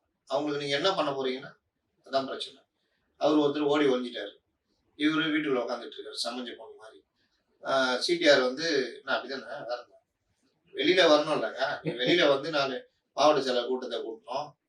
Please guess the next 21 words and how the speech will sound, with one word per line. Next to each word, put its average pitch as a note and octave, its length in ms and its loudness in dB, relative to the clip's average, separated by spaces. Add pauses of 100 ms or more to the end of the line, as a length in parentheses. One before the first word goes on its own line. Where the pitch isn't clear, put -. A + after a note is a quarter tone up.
வாங்கப்பா, C3 320 0
எல்லாம் B2 200 -2
மாவட்டம் B2 280 -4
ஃபுல்லா A#2+ 160 -6
வாங்கப்பா, A#2 360 -6 (500)
என்ன C3+ 220 -4
பேசலாம், B2 460 -6 (260)
என்ன C#3+ 200 0
பண்ணலாம் B2+ 300 -2
சொல்லு," A2+ 340 -12 (240)
இப்படி B2+ 260 -6
இருக்குன்னா C3 460 -4 (240)
அவனுக்கு E3 280 0
ஒரு D3 100 -4
தைரியம் C3+ 300 2
வரும். - 120 -14 (1040)
என்னன்னா, E3+ 300 4
குஷி D#3 400 2
கூட்ட D3+ 180 -2
விட B2 120 2
மாட்டாரு, - 340 -16